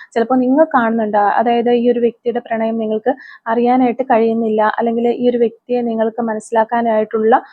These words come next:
ഒരുപാട് പോസിറ്റീവ് ആയിട്ടുള്ള, ഉം, സയൻസ് യൂണിവേഴ്സ് ആയിട്ട് ചിലപ്പോ നിങ്ങൾക്ക് ത-, നിങ്ങളുടെ മുന്നിലേക്ക് കൊണ്ടുവന്ന്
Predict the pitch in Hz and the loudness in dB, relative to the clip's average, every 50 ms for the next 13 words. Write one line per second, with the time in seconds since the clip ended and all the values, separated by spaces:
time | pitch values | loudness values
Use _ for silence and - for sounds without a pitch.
0 | - _ _ 240 233 247 247 247 240 240 247 247 285 285 285 - 240 240 247 247 | -20 _ _ -6 -6 -4 -4 -4 -4 -2 -2 -2 -2 -4 -4 -2 0 0 0 0
1 | - 277 277 - 294 294 285 254 233 226 226 - 226 226 220 220 220 226 226 - | -2 -8 -2 0 2 4 4 4 2 2 0 0 0 2 4 4 4 2 0 -4
2 | _ _ _ _ _ 220 220 226 220 220 214 - 247 233 240 254 254 254 254 262 | _ _ _ _ _ -12 -6 -4 -4 -4 -4 -4 -4 -2 0 2 2 2 0 0
3 | 269 254 - 247 226 226 226 220 226 226 226 - 240 220 220 - - 220 220 220 | 0 -2 -2 0 -2 -2 2 2 2 2 2 0 0 -2 -2 -4 -8 -10 -8 -6
4 | 226 226 220 214 214 220 214 226 - 220 - - 214 226 220 220 220 240 226 220 | -4 -6 -4 -4 -4 -6 -6 -4 -2 -2 -2 -2 -4 -4 -2 -2 -2 -2 -2 -4
5 | 214 214 214 214 208 - 269 - 254 233 214 220 220 214 226 | -4 -4 -4 -4 -6 -6 -10 -10 -8 -6 -4 -2 -2 -2 -4